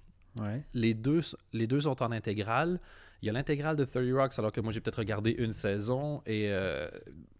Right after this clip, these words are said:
Speaker 2: et donc c'est, c'est vraiment chouette. Et ça, ça c'était pour, euh, genre, euh, cinq euros cinquante pour le premier mois, là. Je sais pas c'est combien les autres mois, mais, euh, j'essaie de faire des réserves <laughs> au maximum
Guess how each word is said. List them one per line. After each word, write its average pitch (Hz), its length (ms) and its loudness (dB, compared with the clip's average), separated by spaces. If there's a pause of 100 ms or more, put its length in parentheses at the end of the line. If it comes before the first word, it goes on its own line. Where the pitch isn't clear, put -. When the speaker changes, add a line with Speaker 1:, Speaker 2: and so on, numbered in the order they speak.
(240)
Speaker 2:
et - 60 -12
donc 120 160 -10
c'est, - 80 -12 (180)
c'est - 120 -12
vraiment 135 260 -2
chouette. 127 280 -2
Et 101 60 -4
ça, 101 180 -4 (720)
ça - 160 -8
c'était 113 140 -4
pour, 104 220 -4
euh, 95 60 0
genre, 98 220 -2
euh, 87 320 -2
cinq 107 300 -4
euros 110 180 2
cinquante 110 480 -4
pour 98 160 -4
le 98 80 0
premier 101 280 -2
mois, 92 180 0
là. 90 120 -2 (280)
Je - 80 -8
sais - 60 -6
pas 113 100 -2
c'est 113 100 0
combien 104 300 0
les 98 160 2
autres 104 140 -2
mois, 123 180 2
mais, 104 200 2
euh, 95 160 0 (1500)
j'essaie 123 300 -2
de 110 80 0
faire 110 220 0
des 113 100 0
réserves 107 580 0 (220)
<laughs> - 220 -2
au 139 120 4
maximum - 520 -4